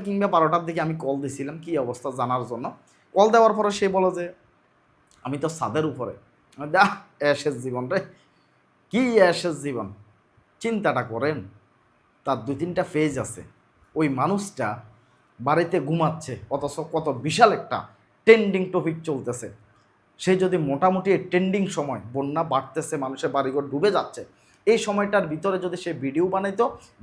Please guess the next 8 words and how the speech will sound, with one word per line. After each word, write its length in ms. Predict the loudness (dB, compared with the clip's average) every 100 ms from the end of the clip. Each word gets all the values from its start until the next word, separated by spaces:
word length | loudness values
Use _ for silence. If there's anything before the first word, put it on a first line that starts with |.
| 0
যেমনটা 360 | 2 2 0 0
উপকার 320 | 0 -2 0 0
হইতো, 220 | -2 -2 -2
যারা 160 | 0 2 2
বন্যায় 240 | 0 -2 -4
ক্ষতিগ্রস্ত 380 | -4 -2 -2 -2 -4
হচ্ছে 180 | -2 -2 0
তাদের 200 | 0